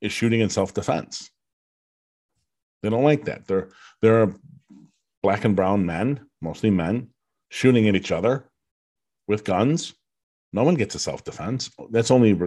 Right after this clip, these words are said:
that's only, that, that defense is only, um, left for white people.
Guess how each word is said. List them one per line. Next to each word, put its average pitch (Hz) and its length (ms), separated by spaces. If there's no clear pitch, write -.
that's 120 200
only, 104 320
that, - 260
that 110 320
defense 98 360
is 90 100
only, 85 360
um, 65 360
left 107 180
for 82 100
white 92 260
people. - 380